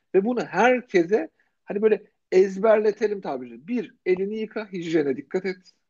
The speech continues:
İki, lazım değilse evden çıkma. Çünkü lazımsa çıkacaksın. Onunla ilgili tedbirler yavaş yavaş alınıyor zaten, gözlüyoruz.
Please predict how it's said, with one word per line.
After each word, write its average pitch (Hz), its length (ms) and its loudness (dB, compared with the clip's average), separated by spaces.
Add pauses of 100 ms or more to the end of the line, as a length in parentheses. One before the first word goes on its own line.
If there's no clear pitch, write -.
(880)
İki, 220 480 -2 (220)
lazım 196 420 4
değilse 185 300 4
evden 165 320 -2
çıkma. 208 440 -12 (100)
Çünkü 185 280 0
lazımsa 202 760 2 (680)
çıkacaksın. - 540 -4 (240)
Onunla 233 280 2
ilgili 160 280 2
tedbirler 220 440 2
yavaş 226 300 2
yavaş 262 120 -4
alınıyor 254 380 -2
zaten, 151 360 -4
gözlüyoruz. 294 440 0